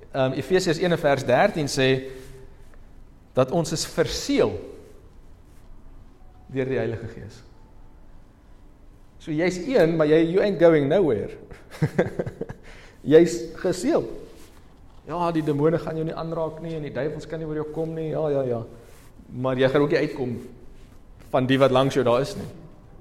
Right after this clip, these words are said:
So in die wêreld waar ons lewe, is dit baie maklik om te sê, "Ek hou nie van jou nie, ek gaan my eie ding doen," of, "Ek hou nie van daai tyd nie, of, "Hierdie diens is te vroeg," of, "Hierdie is te dit," of, "Daai aircon is te koud," of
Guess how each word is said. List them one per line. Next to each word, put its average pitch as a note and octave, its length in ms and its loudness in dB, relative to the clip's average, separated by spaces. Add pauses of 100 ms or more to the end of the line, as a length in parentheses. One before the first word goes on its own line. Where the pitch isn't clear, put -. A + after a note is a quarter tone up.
(840)
So F#3 140 6
in F#3 60 10
die D#3 80 6
wêreld G#3 260 8
waar F#3+ 80 4
ons C#3+ 160 0
lewe, F#3+ 160 6
is D#3 80 4
dit D3 80 -2
baie F#3 160 4
maklik F3 320 2
om D3+ 60 -6
te D3 80 -6
sê, E3+ 100 0
"Ek D#3 100 2
hou D#3+ 80 2
nie D#3+ 80 2
van D#3+ 140 -4
jou D#3 140 2
nie, E3+ 100 -2
ek C#3 120 -6
gaan C#3+ 120 -10
my B2+ 80 -2
eie C#3 100 -4
ding C3+ 180 -6
doen," A#2+ 140 -4
of, G#2+ 100 -8
"Ek D3 160 0
hou D3+ 100 2
nie E3 80 -2
van D#3 140 -2
daai B2+ 200 4
tyd D#3+ 140 -4
nie, E3 80 -4
of, A#2+ 100 -6
"Hierdie C#3 200 -4
diens E3+ 220 -4
is F3 100 -8
te D#3+ 120 -8
vroeg," G#3+ 340 -6
of, B2 100 -8
"Hierdie D3+ 200 -2
is E3 100 -2
te C#3 140 -8
dit," F#3+ 260 0
of, B2+ 140 -4
"Daai D3+ 300 0
aircon D#3+ 260 -6
is C#3 60 -8
te C#3 100 -10
koud," G#3 400 2
of A#2+ 100 0